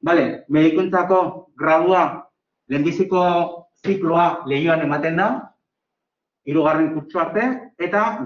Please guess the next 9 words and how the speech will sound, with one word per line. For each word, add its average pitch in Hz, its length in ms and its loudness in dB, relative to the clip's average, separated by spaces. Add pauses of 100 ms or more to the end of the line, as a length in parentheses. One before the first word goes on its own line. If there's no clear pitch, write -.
bigarren 165 420 -2
zikloa, 185 380 0 (1000)
laugarren, 147 480 -2
bosgarren 135 380 -2
eta - 140 -2
seigarren 143 420 -2
kurtsoak 190 360 -2
ematen 147 300 2
dira 190 220 4